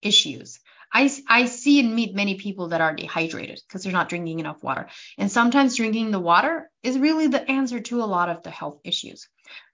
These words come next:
So that's what I want you to think about when it comes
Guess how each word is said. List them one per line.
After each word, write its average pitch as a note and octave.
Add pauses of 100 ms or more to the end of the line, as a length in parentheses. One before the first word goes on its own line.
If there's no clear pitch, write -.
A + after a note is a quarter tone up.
So C4
that's F#4
what F#4
I E4+
want D4
you B3
to G#3+
think F#3+
about D4+
when A3+
it C4+
comes B3+